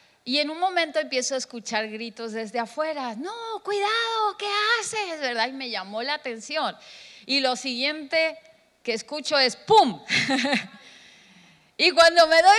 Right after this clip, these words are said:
cuenta, el choque había sido hacia mí. <laughs> Me chocaron a mí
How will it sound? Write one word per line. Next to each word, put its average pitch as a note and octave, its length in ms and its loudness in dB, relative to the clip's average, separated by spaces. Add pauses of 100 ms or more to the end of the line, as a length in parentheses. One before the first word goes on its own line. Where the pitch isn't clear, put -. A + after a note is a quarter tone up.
cuenta, C#4 680 6
el C4+ 220 0
choque C#4+ 600 2
había C4+ 360 4
sido C#4 260 0
hacia C#4+ 240 4
mí. E4+ 240 -2 (280)
<laughs> C4 300 2
Me B3+ 160 2
chocaron C4 520 4
a C4+ 80 8
mí E4 260 0